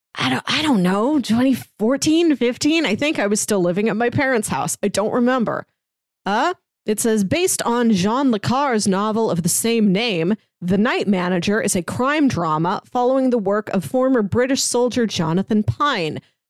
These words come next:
Hotel night porter Pine is contacted by an intelligence operative who asks for his assistance to spy on international businessman Richard Roper. The entrepreneur is believed to have forged a criminal alliance between the secret arms trade and the intelligence community,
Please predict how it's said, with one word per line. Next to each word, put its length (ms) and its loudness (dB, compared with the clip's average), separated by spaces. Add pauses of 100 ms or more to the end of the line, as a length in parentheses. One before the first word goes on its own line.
(120)
Hotel 400 0
night 320 0
porter 360 0
Pine 500 -2
is 140 -4
contacted 720 -2
by 120 -2
an 140 2
intelligence 680 -2
operative 520 -2 (400)
who 80 -2
asks 180 -4
for 120 -2
his 140 0
assistance 540 -2
to 100 -6
spy 460 -2
on 100 -2
international 680 0
businessman 640 0
Richard 320 -2
Roper. 520 -2 (460)
The 100 0
entrepreneur 460 2
is 120 0
believed 460 2
to 100 2
have 100 0
forged 380 -2
a 60 -2
criminal 560 0
alliance 520 -2
between 300 0
the 40 0
secret 420 -2
arms 340 0
trade 340 -2
and 140 0
the 80 -2
intelligence 600 -2
community, 640 -2